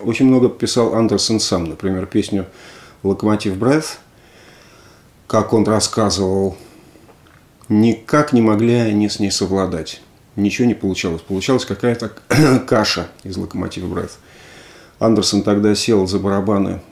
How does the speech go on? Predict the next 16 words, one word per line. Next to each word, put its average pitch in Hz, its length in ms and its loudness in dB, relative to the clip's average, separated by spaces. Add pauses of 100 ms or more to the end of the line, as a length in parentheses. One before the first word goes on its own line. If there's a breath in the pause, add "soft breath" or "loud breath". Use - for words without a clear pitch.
(140)
записал 101 760 -2 (320)
бочку 123 640 0
и 107 140 2
хэт. - 380 -2 (1900 soft breath)
Потом 107 380 2
записал 101 500 -2
акустическую 98 640 -4
гитару, 139 600 0 (100)
а - 140 -12
потом 139 380 0
стали 120 360 2
на 98 300 0 (160)
все - 160 0
это 95 160 0
дело 113 240 0
накладывать, 92 840 -2